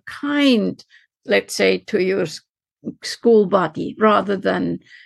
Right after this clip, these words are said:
like kids often are, competitive or nasty or just,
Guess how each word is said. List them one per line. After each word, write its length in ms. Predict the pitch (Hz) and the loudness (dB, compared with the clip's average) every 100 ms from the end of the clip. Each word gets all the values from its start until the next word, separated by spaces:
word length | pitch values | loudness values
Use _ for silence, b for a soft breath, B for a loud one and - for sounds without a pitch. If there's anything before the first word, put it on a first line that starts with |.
| B | B
like 240 | 185 185 - | -2 -2 -2
kids 320 | 220 - - | -4 -2 0
often 460 | 190 - - - | -2 -4 -10 -6
are, 260 | - 220 196 | 0 2 0
competitive 960 | - 180 - - 226 214 - - 160 - | -2 -8 -6 -6 -4 -6 -4 -2 -2 -4
or 180 | - 156 | -2 -2
nasty 680 | 175 175 185 214 - - - | 0 0 0 0 -2 -4 -2
or 260 | - - - B B B _ _ - | -2 -4 -6 B B B _ _ -14
just, 440 | - 254 254 - | -2 0 0 -4